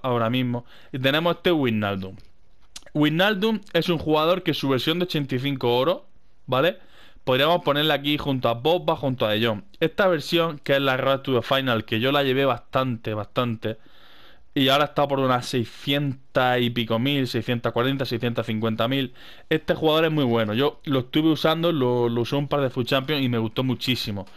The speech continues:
Pero ya estamos hablando de jugadores de seiscientas mil monedas, ¿vale? Tanto que sí que está por cuatro, quinientas, cuatrocientas, quinientas mil, como Wijnaldum. Pero son dos mediocentros, dos mediocentros, perdón,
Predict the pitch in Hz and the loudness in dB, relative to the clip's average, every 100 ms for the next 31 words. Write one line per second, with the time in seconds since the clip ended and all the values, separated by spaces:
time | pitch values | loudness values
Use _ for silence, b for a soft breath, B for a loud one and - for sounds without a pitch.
0 | B B B 127 131 135 156 151 160 139 | B B B 0 0 2 2 2 0 0
1 | 127 123 135 156 147 131 127 117 120 110 | 2 2 4 2 0 -2 -2 -2 -2 -2
2 | 110 110 123 127 104 104 98 98 113 139 | 0 0 0 0 0 0 -2 -2 0 0
3 | 123 - 110 107 104 101 - 135 131 120 | -2 -4 -4 -4 -6 -6 -2 -2 0 -2
4 | 123 120 117 - 117 117 117 113 113 - | -2 -2 -2 0 -2 0 -4 -4 -6 -8
5 | 117 107 101 101 135 127 117 113 110 113 | -8 -6 -6 -4 -4 -2 -4 -4 -2 -2
6 | 131 139 B B B - 117 113 107 107 | -2 -6 B B B -4 0 0 0 2
7 | 113 107 98 110 107 131 127 139 139 139 | 0 0 -4 -2 0 0 0 0 0 0
8 | 127 - 139 135 113 - 127 123 117 139 | 0 0 -2 -2 -4 -4 -8 -6 0 0
9 | 139 127 117 - 135 135 117 104 98 - | 2 0 0 0 -2 -2 -4 -6 -6 -12
10 | - 107 107 | -12 -6 -6